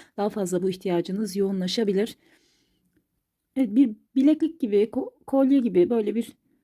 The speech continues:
hediye alabilirsiniz. Ufak bir hani takı gibi bir şey, yani saat de olabilir, kol saati, kol saati, bileklik.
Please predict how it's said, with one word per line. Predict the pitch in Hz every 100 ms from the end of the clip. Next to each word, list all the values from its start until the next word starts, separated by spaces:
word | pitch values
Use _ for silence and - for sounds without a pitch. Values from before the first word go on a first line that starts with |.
| _ _ _ _ _ _ _ _ _
hediye | - 233 247 262
alabilirsiniz. | 247 240 226 247 - 208 220 -
Ufak | - 233 -
bir | 226 - - _
hani | - 214 269 -
takı | - 269
gibi | 302 233 254
bir |
şey, | - 247
yani | 196
saat | - 254 269 247
de |
olabilir, | 202 180 175 170
kol | 185 208
saati, | 196 - 151 - 185 185 - _ _ _ -
kol | 240
saati, | 208 214 180 185
bileklik. | 202 196 196 180 -